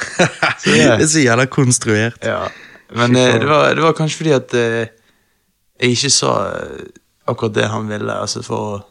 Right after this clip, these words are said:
Speaker 1: for å skape litt sånn dynamikk, men jeg, jeg vet
Speaker 2: Ja,
Speaker 1: ikke.
Speaker 2: han vil male et bilde, han vil male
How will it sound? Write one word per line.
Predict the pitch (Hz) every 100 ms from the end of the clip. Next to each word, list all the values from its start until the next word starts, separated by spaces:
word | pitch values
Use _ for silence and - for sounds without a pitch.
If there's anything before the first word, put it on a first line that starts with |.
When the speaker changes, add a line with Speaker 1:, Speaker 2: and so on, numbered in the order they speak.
| _ _
Speaker 1:
for | - 120
å | 107
skape | - 110 107
litt | 113
sånn | 110 107
dynamikk, | 104 104 104 104 -
men | -
jeg, | - - 151
jeg | - -
vet | 147
Speaker 2:
Ja, | 139
Speaker 1:
ikke. | 143
Speaker 2:
han | 180
vil | 170
male | 139 123 123 143 147
et | 117 113
bilde, | 110 113 -
han | 151
vil | 165 175
male | 104 107 139